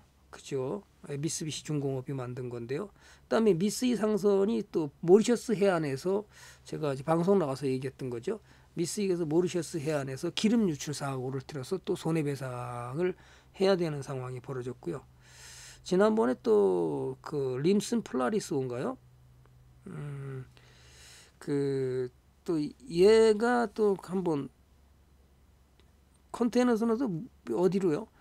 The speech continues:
어, 중동으로 가던 컨테이너에서 두 박살 나서 컨테이너를 다 물속에다 잠긴 상황이 벌어졌고요. 풍랑을, 하와이를 지나가다가 풍랑을 맞아서 또 유-,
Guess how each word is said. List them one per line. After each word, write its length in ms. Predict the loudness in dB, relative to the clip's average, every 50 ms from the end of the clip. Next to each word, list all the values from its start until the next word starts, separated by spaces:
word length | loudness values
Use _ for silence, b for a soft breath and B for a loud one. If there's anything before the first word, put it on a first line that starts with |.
| b b b b
어, 300 | -4 -2 -2 0 -2 -4 -2
중동으로 460 | 2 4 4 4 6 4 4 4 4
가던 180 | 4 4 4 2
컨테이너에서 460 | 2 0 0 2 2 0 0 0 -2 -2
두 140 | -4 -2
박살 340 | 0 0 -2 0 -2 -4 -2
나서 380 | -2 -4 -4 -4 -4 -6 -6 B B B B B B B
컨테이너를 480 | -2 0 2 6 8 8 8 6 4 0
다 300 | 0 -2 -2 -2 -2 -2
물속에다 500 | -2 -4 -4 -2 -2 -2 -2 -4 -6 -8
잠긴 540 | -8 -6 -4 -4 -4 -4 -4 -6 -6 -6 -8
상황이 340 | -8 -8 -6 -6 -6 -8
벌어졌고요. 540 | -8 -8 -8 -8 -8 -10 -10 -10 -10 -10 -10 B B B B B _ -8
풍랑을, 480 | -2 0 2 2 4 2 2 2 0
하와이를 500 | 0 2 2 2 4 4 2 2 2 2
지나가다가 520 | 2 2 0 0 0 -2 -4 -4 -6 -8 -10 -8
풍랑을 480 | -4 -2 0 2 2 4 4 4 4
맞아서 400 | 2 2 0 -2 -4 -4 -4 -6 -6 -4
또 200 | -6 -6 -6 -6 B B B B _ -8
유-, 120 | -8 -8